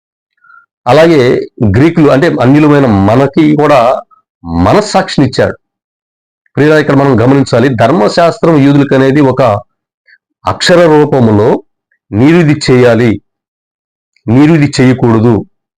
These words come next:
అనేది ఒక పుస్తక రూపంలో వారికి ముద్రించి ఇస్తే, అన్యులమైన మనకు దేవుడు డైరెక్ట్గా మన హృదయాల మీదే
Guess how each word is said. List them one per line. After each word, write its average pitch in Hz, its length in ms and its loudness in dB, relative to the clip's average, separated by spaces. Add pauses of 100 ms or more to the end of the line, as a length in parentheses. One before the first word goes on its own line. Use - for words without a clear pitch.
(340)
అనేది 160 220 2
ఒక 156 420 0 (640)
పుస్తక 127 340 -2
రూపంలో 147 680 0
వారికి 123 560 0
ముద్రించి 131 460 0
ఇస్తే, 117 400 -2 (1900)
అన్యులమైన 156 520 2
మనకు 117 760 0 (380)
దేవుడు 214 380 2
డైరెక్ట్గా 180 420 0
మన 143 260 2
హృదయాల 160 560 2
మీదే 170 560 0